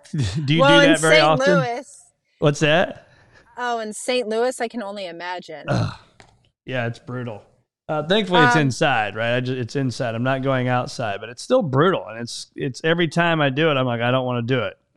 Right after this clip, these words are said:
Speaker 1: at all."
Speaker 2: Yeah.
Speaker 1: But
Speaker 2: Uh, yeah, I do do cold therapy. So that's the thing about where I work. Um, I work for Special Forces, so we have, um, pretty much these high performance training facilities that are modeled
Speaker 1: Mm.
Speaker 2: off of what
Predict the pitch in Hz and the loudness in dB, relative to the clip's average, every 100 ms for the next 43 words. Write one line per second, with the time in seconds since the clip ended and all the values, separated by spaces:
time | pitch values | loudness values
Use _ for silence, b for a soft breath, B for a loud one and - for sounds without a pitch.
0 | _ _ _ - 123 123 104 190 180 165 | _ _ _ -10 -6 -4 -6 -10 -12 -14
1 | _ _ _ _ _ _ _ _ b b | _ _ _ _ _ _ _ _ b b
2 | b - 240 247 240 226 254 240 233 247 | b -4 2 2 2 2 4 6 6 6
3 | 269 285 269 269 254 226 214 214 196 202 | 4 6 4 4 2 4 4 4 0 0
4 | 196 185 - 202 202 - 220 214 202 180 | -6 -8 -8 -8 -8 -10 -12 -12 -12 -8
5 | 185 175 170 - 185 180 - 175 175 175 | -4 -4 -6 -10 -10 -8 -8 -8 -8 -8
6 | 175 190 _ - 160 160 151 156 _ _ | -8 -10 _ -18 -14 -14 -16 -18 _ _
7 | _ _ - 175 180 175 175 170 - 170 | _ _ -16 -10 -8 -8 -8 -8 -6 -8
8 | - 156 160 165 - 190 190 - 170 160 | -6 -8 -6 -6 -6 -6 -6 -6 -6 -4
9 | 165 165 165 160 156 151 - 151 147 156 | -4 -6 -6 -4 -4 -6 -10 -12 -10 -14
10 | - _ B - 320 254 - 185 180 180 | -18 _ B -4 2 2 2 -2 -2 -4
11 | 170 165 - 175 170 170 - 175 175 - | -6 -8 -10 -10 -10 -10 -8 -8 -8 -8
12 | - 202 202 214 226 214 170 165 160 160 | -4 0 2 2 2 0 0 -2 -2 -4
13 | 165 165 160 160 160 - 156 160 160 | -2 -4 -4 -2 -4 -4 -10 -6 -6